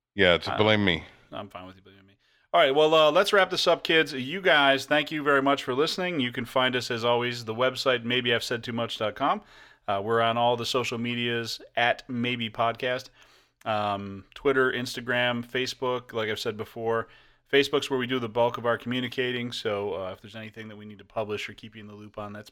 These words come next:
Speaker 2: more than likely where it's gonna come out. And I know that not everybody uses Facebook, and it sucks, and I'm actually trying to get off of it myself, but, uh, that's just sort of where we are, um, because we're lazy, and we don't feel like publishing everywhere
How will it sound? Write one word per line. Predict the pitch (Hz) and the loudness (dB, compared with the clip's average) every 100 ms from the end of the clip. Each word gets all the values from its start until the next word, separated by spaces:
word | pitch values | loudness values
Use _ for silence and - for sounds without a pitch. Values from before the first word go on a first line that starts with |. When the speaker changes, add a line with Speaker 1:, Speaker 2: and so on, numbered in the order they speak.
| - | -12
Speaker 2:
more | 113 113 127 135 | -10 -8 -4 -4
than | 123 110 | -2 -6
likely | 113 110 120 | -6 -6 -8
where | 117 | -6
it's | 110 | -8
gonna | 113 | -10
come | 107 110 | -8 -4
out. | 127 214 - - _ _ 113 | -4 -6 -16 -20 _ _ -8
And | 107 107 110 | -4 -2 -2
I | |
know | 113 117 | -4 -4
that | 120 | -6
not | 117 117 | -6 -6
everybody | 120 123 127 | -4 -2 -2
uses | 127 127 131 | -2 -4 -6
Facebook, | 135 131 - 127 123 | -2 -2 -2 -6 -6
and | 120 | -10
it | 117 | -10
sucks, | - 120 113 113 | -2 0 0 -2
and | |
I'm | 117 | -2
actually | 117 120 | -2 -2
trying | 107 117 | -4 -4
to | 113 | -2
get | 110 | 0
off | 113 110 | 0 0
of | 110 | -8
it | 110 | -8
myself, | 110 - 120 113 | -8 -4 -4 -4
but, | 113 104 117 | -6 -6 -2
uh, | 107 104 | -2 -2
that's | 117 113 | -4 -6
just | - 117 - | -10 -8 -4
sort | 120 110 | -4 -4
of | 104 | -6
where | 104 110 110 | -8 -6 -4
we | 107 104 | -6 -6
are, | 104 208 208 - - _ _ _ - | -4 -2 -2 -6 -20 _ _ _ -6
um, | 107 104 | -6 -6
because | 113 135 | -8 -6
we're | 160 | -2
lazy, | 160 196 107 87 | 0 0 -2 -12
and | 95 110 107 | -10 -8 -8
we | 107 | -10
don't | 110 110 - | -12 -16 -12
feel | 113 | -12
like | 107 | -6
publishing | 120 107 110 107 | -6 -6 -8 -12
everywhere | 104 104 143 - | -12 -12 -12 -14